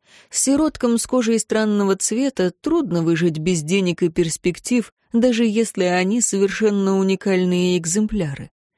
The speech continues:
Теперь, когда моего отца не стало, мистер Лок был моим единственным прибежищем и опорой.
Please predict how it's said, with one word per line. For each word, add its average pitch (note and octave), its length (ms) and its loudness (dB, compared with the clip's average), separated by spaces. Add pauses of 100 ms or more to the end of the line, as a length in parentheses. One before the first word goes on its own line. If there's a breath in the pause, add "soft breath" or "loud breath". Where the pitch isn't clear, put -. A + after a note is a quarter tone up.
(200)
Теперь, F#3 580 0
когда E3 360 0
моего F3 400 2
отца F3+ 420 0
не E3 140 0
стало, G3+ 520 -4 (360)
мистер C4+ 500 2
Лок C4 360 0
был A#3+ 280 0
моим A3 380 2
единственным G#3 1040 2
прибежищем G#3+ 760 0
и A#3 120 0
опорой. E3+ 480 -6